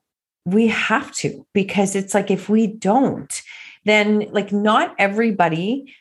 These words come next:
has the voice or platform to get on and speak. And I'm sure you've heard this many times, that people say to me, "How do you have those conversations?" And I'm like, "I, this is what I'm supposed to be doing. I just know it. Like, it's exactly what I'm supposed to be doing." To not utilize that,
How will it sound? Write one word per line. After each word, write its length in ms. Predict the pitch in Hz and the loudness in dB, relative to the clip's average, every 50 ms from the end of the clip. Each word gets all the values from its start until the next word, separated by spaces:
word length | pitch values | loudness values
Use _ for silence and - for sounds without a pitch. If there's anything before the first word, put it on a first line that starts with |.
| _ - | _ -10
has 480 | - 190 196 185 190 190 190 190 - | -4 0 2 2 2 2 0 -2 -2
the 100 | 202 196 | -4 -4
voice 580 | 185 165 156 160 175 196 247 277 269 - - - - | -2 -4 -2 -2 0 0 0 0 -2 -6 -8 -6 -4
or 120 | 190 185 | -4 -4
platform 720 | 185 - 202 175 - - - - - 180 170 170 170 165 | -2 0 0 0 0 0 -4 -4 -2 -2 0 0 -2 -4
to 100 | 170 185 | -4 -4
get 260 | 175 180 175 131 - - | -2 0 0 0 0 0
on 160 | 170 170 170 | 0 2 2
and 180 | 165 160 165 165 | 2 2 0 -2
speak. 380 | - - - 123 - - - - | -4 -6 -6 -6 -6 -8 -6 -2
And 120 | - 180 180 | 0 2 2
I'm 80 | 185 | 2
sure 200 | 175 - - 214 | 2 2 2 2
you've 200 | 226 233 240 226 | 4 4 2 0
heard 200 | - 220 196 190 | 0 0 0 0
this 200 | 196 185 - - | 0 -4 -4 -2
many 220 | 190 170 170 170 165 | -2 -2 -2 -2 -2
times, 280 | 170 165 - 131 - | -2 -4 -4 -2 -2
that 160 | - 165 170 | -4 -4 -2
people 240 | - - 208 208 185 | -4 -4 -4 -4 -4
say 140 | - - 170 | -2 0 0
to 40 | 170 165 | 2 2
me, 80 | 156 | 0
"How 300 | 151 - - - 196 208 240 | -2 -4 -2 0 2 2 4
do 40 | |
you 120 | 254 240 202 | 4 2 2
have 160 | 175 175 180 | 2 0 0
those 120 | 170 165 | -2 -2
conversations?" 720 | - 170 151 143 139 - 127 123 - - - - - - - - - - - - - - - - | -2 -2 -2 -2 -4 -6 -8 -8 -10 -10 -14 -18 -20 -20 -18 -18 -18 -18 -18 -18 -18 -20 -14 -6
And 140 | - 190 190 | -2 2 2
I'm 160 | 180 180 185 | 4 4 4
like, 240 | 180 175 170 170 - _ | 2 2 0 -2 -6 _
"I, 340 | - - 156 156 151 156 - - - | -4 0 2 2 2 0 -4 -10 -10
this 280 | 156 156 165 156 156 - | -4 -2 -2 -2 -2 -4
is 100 | - - | -2 0
what 60 | 160 | 0
I'm 60 | 165 165 | 0 -2
supposed 180 | - 180 - | -4 -8 -8
to 60 | - 170 | -4 -2
be 80 | 175 | -2
doing. 260 | 247 320 254 202 - _ _ | 0 0 -2 -4 -8 _ _
I 100 | - 180 | 0 0
just 220 | 170 196 208 - 202 | 0 0 0 0 2
know 220 | 175 185 247 294 | 2 4 4 2
it. 160 | 131 - - - | 2 0 -2 -2
Like, 160 | - 160 160 165 | -2 -2 0 0
it's 160 | 156 156 165 | -2 -2 -4
exactly 420 | 165 165 170 165 170 - - 190 | -2 0 0 0 0 0 -2 -2
what 80 | 180 180 | -2 -2
I'm 80 | 180 180 | -2 -4
supposed 240 | 180 - 165 165 - | -6 -8 -10 -10 -10
to 60 | 160 | -6
be 40 | 151 | -4
doing." 320 | 190 247 277 - - - - - - - - - - - _ _ _ _ - | -2 -2 -2 -4 -6 -10 -16 -20 -20 -20 -20 -20 -20 -20 _ _ _ _ -4
To 220 | - 240 220 208 | 0 2 2 4
not 640 | 202 196 196 196 185 175 190 226 277 349 349 - - - - - | 4 4 4 4 4 4 4 4 2 0 -2 -6 -10 -16 -14 -10
utilize 680 | 175 175 196 226 240 220 196 170 160 - 151 147 - - | -4 -2 0 0 2 0 0 0 -2 -2 -4 -6 -6 -6
that, 340 | - - - - - - | -6 -4 -4 -6 -6 -6